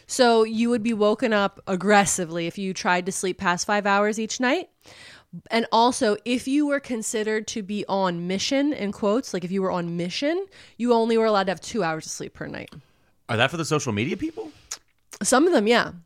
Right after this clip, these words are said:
Speaker 1: But,
Speaker 2: Okay.
Speaker 1: like, the missions are all very different.
Speaker 2: Okay.
Speaker 1: And, like, it, maybe if you weren't in right action,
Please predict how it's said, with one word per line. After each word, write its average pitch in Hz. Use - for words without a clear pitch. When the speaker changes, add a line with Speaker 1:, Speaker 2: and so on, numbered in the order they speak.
Speaker 1:
But, 233
Speaker 2:
Okay. 233
Speaker 1:
like, 220
the 226
missions 247
are 214
all 214
very 190
different. 165
Speaker 2:
Okay. 101
Speaker 1:
And, 233
like, 220
it, 220
maybe 233
if 233
you 226
weren't 208
in 208
right 196
action, 277